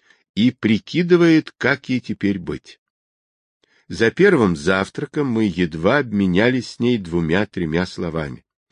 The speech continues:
Затем я сразу вышел погулять, чтобы собраться с мыслями на свежем утреннем воздухе. Я дошёл до Хрустального дворца,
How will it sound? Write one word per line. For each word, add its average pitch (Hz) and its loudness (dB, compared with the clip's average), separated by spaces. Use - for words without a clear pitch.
Затем 127 2
я 113 4
сразу 98 0
вышел 85 -2
погулять, 78 -2
чтобы 87 -2
собраться 95 -2
с - -12
мыслями 151 0
на 87 0
свежем 117 -2
утреннем 90 -6
воздухе. - -14
Я 151 4
дошёл 101 2
до 87 0
Хрустального 82 -4
дворца, 87 -4